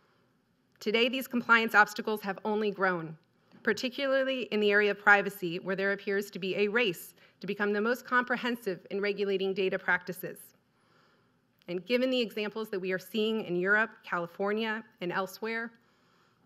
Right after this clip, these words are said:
it remains an open question, question on whether the Commission's risk-based approach will have to yield to a national and uniform approach to privacy. But that may be easier said than done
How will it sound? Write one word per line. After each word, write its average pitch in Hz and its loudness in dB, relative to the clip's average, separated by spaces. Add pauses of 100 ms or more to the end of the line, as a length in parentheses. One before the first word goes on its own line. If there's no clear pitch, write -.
(140)
it 196 -2
remains 214 2
an 214 0
open 226 0
question, 208 -4
question 185 -2
on 190 -2
whether 214 0
the 220 -6
Commission's 214 -2
risk-based 208 -2
approach - -2 (260)
will 190 -6
have 208 4
to - -8
yield 175 -4 (320)
to 196 -4
a 190 2
national 196 0
and 170 -4
uniform 202 -2
approach 185 -8
to 185 -12
privacy. 170 -6 (3250)
But 175 -14
that 226 6
may 254 6
be 247 2
easier 247 0
said 226 0
than 247 0
done 214 4